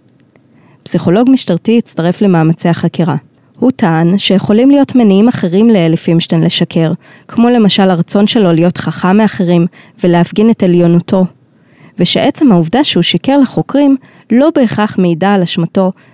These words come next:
ועל כך שהייתה לו יד בהיעלמות הודיה, אלא זה איזשהו פגם נפשי בפינשטיין. החוקרים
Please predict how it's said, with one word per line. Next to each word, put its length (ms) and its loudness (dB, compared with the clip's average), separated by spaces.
ועל 180 0
כך 200 -4
שהייתה 340 -2
לו 100 0
יד 280 0
בהיעלמות 400 -2
הודיה, 340 -4
אלא 180 2
זה 180 0
איזשהו 420 0
פגם 260 0
נפשי 320 -2
בפינשטיין. 720 -4
החוקרים 640 -2